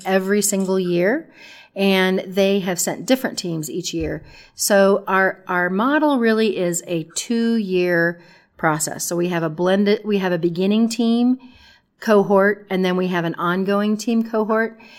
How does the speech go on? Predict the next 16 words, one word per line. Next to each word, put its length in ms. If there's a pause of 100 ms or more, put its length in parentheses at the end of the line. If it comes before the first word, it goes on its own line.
(260)
And, 520
um, 360 (340)
that, 240 (280)
that 200
ongoing 440
team 320
this 200
next 320
year 260
is 220
really 560
gonna 200
focus 420
deeper 340
into 220
personalization. 840